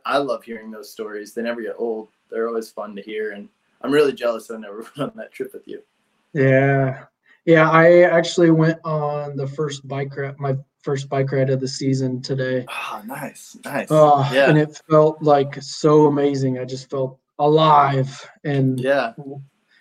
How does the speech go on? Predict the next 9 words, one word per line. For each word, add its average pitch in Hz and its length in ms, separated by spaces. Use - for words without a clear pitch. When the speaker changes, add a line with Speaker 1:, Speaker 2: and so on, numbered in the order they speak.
Speaker 2:
just 143 600
stuff 170 340
like 147 200
that, 147 320
it 135 100
makes 139 340
me 143 80
wanna 135 280
live, 131 600